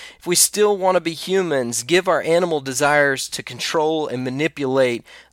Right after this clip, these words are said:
up. Now, those are gonna die off the more empathy they have, but they're still always gonna be there. So we have to first live by this basic premise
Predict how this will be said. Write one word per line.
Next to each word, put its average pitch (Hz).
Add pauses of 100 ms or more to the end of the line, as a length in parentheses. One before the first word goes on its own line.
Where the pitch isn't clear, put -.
up. 151
Now, 135
those 156
are 156
gonna 143
die 147
off 151
the 131
more 131
empathy 139
they 113
have, 113
but -
they're 131
still 180
always 156
gonna 131
be 180
there. 120
So 147
we 135
have 180
to 139
first - (320)
live 214
by 190
this 170
basic 226
premise 175